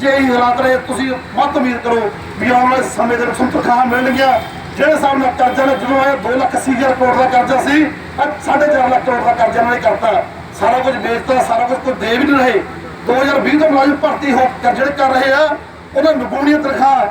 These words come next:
ਤਨਖਾਹ ਹੀ ਹੈ ਨਹੀਂ ਉਹਨਾਂ ਦੀ। ਤੁਸੀਂ ਸੋਚ ਕੇ ਦੇਖੋ, ਪੁੱਛ ਕੇ ਦੇਖੋ ਉਹਨਾਂ ਦੀ, ਤੇ ਦਿੱਤਾ ਕੁਝ ਨਹੀਂ। ਨਾ ਦੇਣ ਦੇ ਬਾਵਜੂਦ ਵੀ ਇਹ ਤਨਖਾਹ ਦਾ ਇਹਨਾਂ ਪੰਜਾਬ ਸਰਕਾਰ ਦਾ ਦਬਾਅ ਨਿਕਲਿਆ ਹੋਇਆ। ਇਸ ਕਰਕੇ ਲੜਾਈਆਂ ਆਉਣ ਵਾਲੇ ਸਮੇਂ ਦੇ ਵਿੱਚ ਇਕੱਲੇ ਮੁਲਾਜ਼ਮਾਂ ਨਾਲ ਸਰਨਾ ਨਹੀਂ, ਮਜ਼ਦੂਰਾਂ ਨਾਲ ਸਰਨਾ ਨਹੀਂ, ਕਿਸਾਨਾਂ ਨਾਲ ਸਾਰੇ ਇਕੱਠੇ ਹੋ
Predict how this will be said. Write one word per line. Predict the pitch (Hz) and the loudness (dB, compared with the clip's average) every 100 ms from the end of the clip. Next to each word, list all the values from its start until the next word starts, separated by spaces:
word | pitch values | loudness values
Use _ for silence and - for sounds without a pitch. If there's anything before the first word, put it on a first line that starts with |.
| - | -6
ਤਨਖਾਹ | 311 269 | -4 0
ਹੀ | 339 | 0
ਹੈ | 269 | 0
ਨਹੀਂ | 277 | 0
ਉਹਨਾਂ | 285 269 | 0 -2
ਦੀ। | 269 | -2
ਤੁਸੀਂ | 254 220 | -4 -4
ਸੋਚ | 240 - | -4 -2
ਕੇ | |
ਦੇਖੋ, | 254 233 | -2 -2
ਪੁੱਛ | 247 240 | -2 -2
ਕੇ | 254 | 0
ਦੇਖੋ | 226 202 | 0 0
ਉਹਨਾਂ | 240 247 | 2 2
ਦੀ, | 285 302 - - - - 226 | 2 0 -2 -12 -16 -14 -2
ਤੇ | 269 | 0
ਦਿੱਤਾ | 262 - 320 | 0 0 0
ਕੁਝ | 294 302 | 0 2
ਨਹੀਂ। | 294 302 277 - - - - - - 196 | 2 2 0 -4 -14 -16 -14 -10 -6 0
ਨਾ | 233 285 | 2 2
ਦੇਣ | 294 294 | 2 2
ਦੇ | 294 285 | 2 2
ਬਾਵਜੂਦ | 254 254 269 269 | 2 2 -2 0
ਵੀ | 277 233 214 - - - 247 | 0 -2 -6 -12 -12 -8 -2
ਇਹ | 262 | -2
ਤਨਖਾਹ | - - 254 254 269 | 0 0 2 2 2
ਦਾ | 277 | 2
ਇਹਨਾਂ | 262 262 | 2 0
ਪੰਜਾਬ | 262 254 247 - | 0 2 2 2
ਸਰਕਾਰ | 247 254 | 2 0
ਦਾ | 254 | 2
ਦਬਾਅ | 208 226 240 | 2 4 2
ਨਿਕਲਿਆ | 254 269 247 | 0 0 0
ਹੋਇਆ। | 240 247 - - - - | 2 2 2 -2 -14 -6
ਇਸ | 285 | -4
ਕਰਕੇ | - 262 247 | -2 -2 0
ਲੜਾਈਆਂ | 254 240 240 240 254 233 214 - - - | 0 2 2 4 2 2 0 -8 -16 -2
ਆਉਣ | 226 262 | 2 4
ਵਾਲੇ | 277 262 | 2 2
ਸਮੇਂ | 247 247 | 0 -2
ਦੇ | 247 | -2
ਵਿੱਚ | - | -4
ਇਕੱਲੇ | 240 - 262 | -8 -2 0
ਮੁਲਾਜ਼ਮਾਂ | 240 196 190 220 226 233 | 2 0 0 0 2 2
ਨਾਲ | 247 240 | 2 2
ਸਰਨਾ | 220 214 233 | 0 0 0
ਨਹੀਂ, | 233 240 220 - - - - | 0 0 -4 -10 -14 -14 -6
ਮਜ਼ਦੂਰਾਂ | 196 202 247 269 | -2 2 2 2
ਨਾਲ | 262 254 | 2 0
ਸਰਨਾ | 240 226 240 | 0 2 2
ਨਹੀਂ, | 247 - | 0 -2
ਕਿਸਾਨਾਂ | - 240 247 247 | -4 0 2 4
ਨਾਲ | 247 | 2
ਸਾਰੇ | 240 254 302 277 | 2 2 4 2
ਇਕੱਠੇ | 262 254 | 0 -4
ਹੋ | 247 | -2